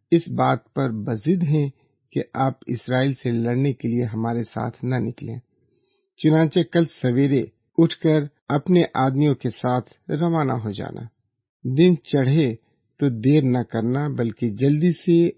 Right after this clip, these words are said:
اپنے گھر چلے جانا۔" داؤد اور اس کے آدمیوں نے ایسا ہی کیا۔ اگلے دن وہ صبح سویرے اٹھ کر فلسطی ملک میں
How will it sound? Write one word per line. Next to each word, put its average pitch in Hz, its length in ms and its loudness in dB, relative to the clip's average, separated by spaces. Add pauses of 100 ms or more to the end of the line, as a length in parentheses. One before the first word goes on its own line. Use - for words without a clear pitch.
(300)
اپنے 123 300 -4
گھر 101 220 -8
چلے 104 360 -8
جانا۔" - 280 -14 (840)
داؤد 147 340 4
اور 127 380 -4
اس 127 180 -4
کے - 120 -6 (160)
آدمیوں 127 380 0
نے 127 120 0 (160)
ایسا 180 280 -4
ہی 117 140 -2
کیا۔ 101 280 -10 (880)
اگلے 156 360 4
دن 123 280 -2 (300)
وہ 127 140 0
صبح 139 300 -2
سویرے 127 540 0 (220)
اٹھ 151 180 -2
کر 127 280 -4
فلسطی 135 880 -4
ملک 123 240 -2
میں 120 280 -2